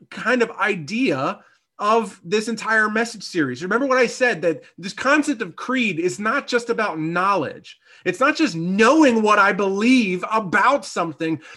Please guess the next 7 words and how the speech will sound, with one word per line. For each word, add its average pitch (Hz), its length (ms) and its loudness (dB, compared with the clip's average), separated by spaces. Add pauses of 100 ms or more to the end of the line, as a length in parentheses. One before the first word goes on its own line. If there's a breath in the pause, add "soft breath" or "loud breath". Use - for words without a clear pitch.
It's, - 300 -2
it's 220 280 2
the 196 120 -2
combination 240 720 2
of 185 80 -4
the 160 80 0
knowledge 220 640 2